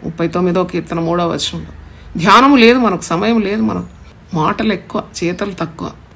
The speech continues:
కన్ను మూసుకొని దేవుని సన్నిధిలో మౌనంగా ఉండడం అలవాటే లేదు. నేను మాట్లాడాలి, నేను గట్టిగా ప్రార్థన చేయాలి, అందరు నా ప్రార్థన వినాలి,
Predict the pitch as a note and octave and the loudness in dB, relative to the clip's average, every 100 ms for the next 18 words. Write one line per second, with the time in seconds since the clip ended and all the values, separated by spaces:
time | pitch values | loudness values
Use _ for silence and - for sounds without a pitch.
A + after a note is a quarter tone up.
0 | - - F3+ G#3+ A#3 A3 - A#3 F#3 G3 | -20 -4 0 4 4 2 2 2 2 2
1 | A3 A3 A3 A3 G#3 G3 - - - E3+ | 0 0 0 0 0 -2 -8 -16 -6 -2
2 | E3 A3+ A#3+ G#3+ F#3+ F#3 G#3+ A3 G#3 - | 2 2 4 4 2 0 0 -2 -2 -8
3 | - - - D#3+ A3 C#4+ D4 A3 - - | -20 -18 -6 0 2 4 2 0 -4 -10
4 | - - - - - F3 D#3+ G3 - G3+ | -18 -20 -20 -16 -8 -2 2 2 4 4
5 | G3 F#3 E3 E3+ C#3 D#3+ G#3+ A#3 A3 A3+ | 6 4 2 0 0 2 2 4 4 6
6 | A#3 A3+ A3+ A3 G#3+ G3+ F3 A3+ A3+ B3 | 6 6 6 8 8 6 4 4 4 4
7 | A3 A3+ A#3 A#3+ A#3 A3+ G#3+ F#3 | 6 6 6 4 6 6 6 4